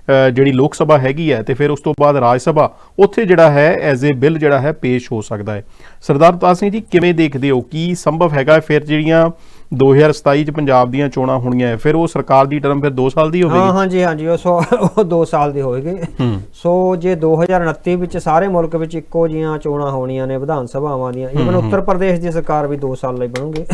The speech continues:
Speaker 1: ਹੂੰ,
Speaker 2: ਸੋ
Speaker 1: ਹੂੰ।
Speaker 2: ਉਸ ਵੇਲੇ ਪੰਜ ਰਾਜਾਂ ਦੀਆਂ ਹੁੰਦੀਆਂ ਜਦੋਂ ਪੰਜਾਬ ਦੀਆਂ ਹੁੰਦੀਆਂ।
Speaker 1: ਜੀ।
Speaker 2: ਸੋ ਜਿਹੜੀ ਅਗਲੀ ਪੰਜਾਬ ਸਰਕਾਰ ਬਣੇਗੀ ਦੋ ਹਜ਼ਾਰ ਸਤਾਈ ਤੋਂ ਦੋ ਹਜ਼ਾਰ ਉਨੱਤੀ ਤੱਕ ਹੀ ਬਣੇਗੀ। ਸੋ, ਅ, ਉਹਨਾਂ ਨੇ ਕੈਬਨਿਟ ਵਿੱਚ ਪਾਸ ਕਰ ਲਿਆ ਹੋਇਆ, ਲੋਕ ਸਭਾ 'ਚ ਪੇਸ਼ ਹੋਊਗਾ। ਸੋ,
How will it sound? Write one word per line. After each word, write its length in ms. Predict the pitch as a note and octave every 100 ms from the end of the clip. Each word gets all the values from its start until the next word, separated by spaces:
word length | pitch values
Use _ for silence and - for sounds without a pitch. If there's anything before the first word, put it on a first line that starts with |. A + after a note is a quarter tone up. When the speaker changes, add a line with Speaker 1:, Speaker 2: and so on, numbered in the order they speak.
| - -
Speaker 1:
ਹੂੰ, 200 | C3 G#2+ G#2
Speaker 2:
ਸੋ 60 |
Speaker 1:
ਹੂੰ। 100 | E3
Speaker 2:
ਉਸ 120 | E3+
ਵੇਲੇ 220 | E3+ E3+ E3+
ਪੰਜ 260 | E3 D#3
ਰਾਜਾਂ 340 | D#3+ D3+ D3+ D3
ਦੀਆਂ 180 | D3
ਹੁੰਦੀਆਂ 320 | C#3 B2 C3 C3
ਜਦੋਂ 240 | B2+ C3+
ਪੰਜਾਬ 380 | C3+ C3 B2 A#2+
ਦੀਆਂ 160 | B2+
ਹੁੰਦੀਆਂ। 300 | A#2+ B2 D3 C4+ _ C#3+
Speaker 1:
ਜੀ। 160 | A2+ A2
Speaker 2:
ਸੋ 220 | F#3+ G3
ਜਿਹੜੀ 280 | F#3+ G3+ G3+
ਅਗਲੀ 200 | F3+ G3
ਪੰਜਾਬ 340 | G3 F#3 F3+
ਸਰਕਾਰ 380 | D#3+ E3 D#3+ D#3
ਬਣੇਗੀ 340 | D3 D#3 E3+ D#3+
ਦੋ 220 | E3 D#3
ਹਜ਼ਾਰ 180 | D#3 D3
ਸਤਾਈ 360 | - C#3+ C#3+
ਤੋਂ 200 | C#3 D3
ਦੋ 220 | C#3 C#3
ਹਜ਼ਾਰ 180 | C3 C3+
ਉਨੱਤੀ 300 | C3+ B2 C3+
ਤੱਕ 280 | B2+ B2 -
ਹੀ 40 |
ਬਣੇਗੀ। 400 | B2 B2+ E3 F3
ਸੋ, 420 | F3 E3 D#3+ D#3+ D#3+ -
ਅ, 40 | - - D#3+ D#3+
ਉਹਨਾਂ 300 | E3 G3+ G3
ਨੇ 340 | F3 E3+ E3+ D#3+
ਕੈਬਨਿਟ 320 | D3 D3+ D3+
ਵਿੱਚ 180 | D3+ D3
ਪਾਸ 280 | C#3 C3+
ਕਰ 200 | - D3+
ਲਿਆ 160 | D#3 D#3+
ਹੋਇਆ, 240 | D3 D#3+
ਲੋਕ 240 | D#3 C#3+ C#3
ਸਭਾ 260 | D#3 D#3+
'ਚ 60 | D#3+
ਪੇਸ਼ 340 | - C#3+ C#3
ਹੋਊਗਾ। 280 | D3+ D3 D#3+
ਸੋ, 400 | D3+ F#3 F#3 F#3